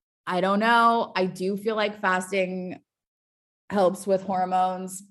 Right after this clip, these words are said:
but why? I don't know. I don't know. And also because when I went to the fucking, um, you know, what's it called? And what the hell are they called? Endocrinologist.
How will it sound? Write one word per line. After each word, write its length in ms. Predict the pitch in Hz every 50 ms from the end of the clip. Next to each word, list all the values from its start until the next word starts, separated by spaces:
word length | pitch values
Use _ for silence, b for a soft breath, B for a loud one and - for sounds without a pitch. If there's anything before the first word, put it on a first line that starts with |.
| -
but 240 | 185 180 156 - 175
why? 440 | 175 170 170 180 196 233 269 262 - -
I 80 | 196
don't 280 | 196 233 269 262 - 220
know. 460 | 285 339 330 170 127 80 - - - _ _ _ _ _ _ _ _ _ _ _ _ _ _ _ _ _ _ _ -
I 140 | 165 202 240
don't 220 | 277 311 302 233 196
know. 320 | 202 180 139 98 - - - B B B B B B B
And 380 | 269 294 277 277 262 - - - -
also 360 | 240 302 349 349 339 302 277
because 280 | 233 269 294 269 233 226
when 160 | 214 233 240
I 100 | 262 262
went 200 | 262 285 269 262
to 60 | 277
the 100 | 262 254
fucking, 640 | 262 - 247 247 254 254 262 254 247 254 247 226 247 -
um, 560 | 202 214 214 214 214 208 208 208 196 196 202 - _ _ _ _ _ _ _ _ _ _ _ _ _ _ _ _ _ _ -
you 80 | 226
know, 200 | 254 214 170 160
what's 200 | 160 196 214 214
it 80 | 226 208
called? 420 | 196 175 143 123 101 - - - _ _ _ _ _ _ _ _ _ _ _ _ _ _ _ _ _ _ _ _ _ -
And 220 | 196 214 226 220 -
what 240 | 202 202 269 285 -
the 60 | 311
hell 180 | 302 339 320
are 80 | 311 294
they 100 | 269 240
called? 300 | 220 214 185 165 160 -
Endocrinologist. 1080 | 220 247 254 254 254 285 294 359 392 392 311 226 196 180 175 180 202 240 - - - -